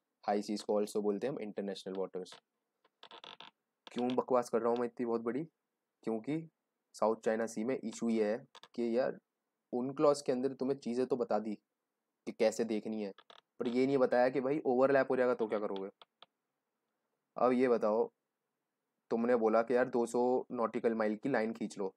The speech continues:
unclos कहता है कि देखना कैसे है, कहाँ तक है, तो बोलो कि भाई सीधा देखो नाक की सीध में, टू हंड्रेड नॉटिकल माइल स्ट्रेट लाइन you draw। अब यहाँ से आदमी है वो ऐसे देख रहा है,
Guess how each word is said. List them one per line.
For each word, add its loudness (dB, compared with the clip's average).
unclos 2
कहता 0
है -2
कि -4
देखना 2
कैसे 4
है, 6
कहाँ -2
तक -4
है, -2
तो 2
बोलो 2
कि -2
भाई 0
सीधा 0
देखो 0
नाक -4
की -4
सीध -4
में, -4
टू 2
हंड्रेड 4
नॉटिकल 2
माइल 2
स्ट्रेट -2
लाइन 0
you -8
draw। -2
अब -4
यहाँ -2
से 0
आदमी 0
है -2
वो 0
ऐसे -4
देख -6
रहा -8
है, -18